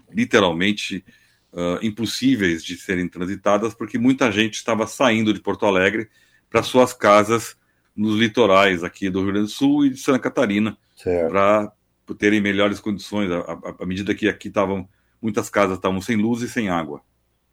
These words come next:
Speaker 1: né?
Speaker 2: É, o seu drama aí a gente acompanhou, né? Você, é, muitas outras pessoas, é, tentando voltar pra casa, não conseguia, e quem estava teve que sair,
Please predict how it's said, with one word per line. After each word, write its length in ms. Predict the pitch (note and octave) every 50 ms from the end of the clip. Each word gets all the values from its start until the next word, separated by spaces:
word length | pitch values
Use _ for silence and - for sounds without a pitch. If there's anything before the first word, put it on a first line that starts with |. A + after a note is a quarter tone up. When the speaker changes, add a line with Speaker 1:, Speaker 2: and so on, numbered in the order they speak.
| _ _ _
Speaker 1:
né? 220 | - D#2+ D#2+ F2 F#2 -
Speaker 2:
É, 100 | B2 G#2+
o 100 | A2 A#2
seu 300 | - - - D3+ D3 C3+
drama 440 | A2+ A#2 B2 C#3 D#3 D#3+ D#3 C3 A2+
aí 360 | A2 A2+ B2 C3+ D3 D#3 D#3
a 40 | C3
gente 600 | C#3 C#3+ C#3 C#3 C3+ C#3 C3 A2+ G2 F2+ - - _ _ _ _ _ _
acompanhou, 800 | - A2 - - B2+ B2 A#2+ C3+ B2 G#2+ F#2+ F2+ G2 A2 D3 D#3+
né? 240 | C3+ A#2+ A#2+ A#2+ A2+ G2
Você, 760 | F#2 F2+ - - A#2 A2+ A#2+ B2 B2 A#2 A2 G2 F#2 F2 - - _ _ _ _ _ -
é, 540 | - G2+ G2+ G2+ G2+ G2 G2+ - - G#2 A2+ A#2+
muitas 760 | B2 G2+ G2+ G#2+ C3 F#3 G#3 - - - D3 C3 A2+ F#2+ G#2
outras 320 | C3+ C#3 C#3 C#3 C3 C3+
pessoas, 880 | - C3 A2+ - - - - A2+ A#2 A#2+ A2 F#2+ - - - - - _ _ _ _ _ _ _ _ _ _
é, 340 | A2 G#2+ G#2 G#2 G#2+ A2 G2+
tentando 680 | - - A#2+ A2 F#2+ - - A2+ A#2 B2+ B2 A#2 G#2+
voltar 400 | G2+ A#2+ A2+ G2 E2 - B2+ C3
pra 180 | B2 B2+ A2+ F#2+
casa, 380 | - - G2 A#2 C#3+ D3 D3 C#3
não 100 | B2 A#2
conseguia, 760 | B2 B2+ A#2 - A#2 F#2+ E2 F2 F#2+ A2+ C3 D3 D#3+ E3+
e 80 | E3 D3+
quem 360 | D3+ - C3+ C3+ D3+ F3+ F#3 F3
estava 680 | C#3+ - - - - A#2 A2+ B2 C3 C#3+ D#3 E3 F3 -
teve 180 | - D3 C#3
que 80 | C#3 -
sair, 580 | - - C#3 B2 G#2 G2 G#2+ A#2 C#3+ - -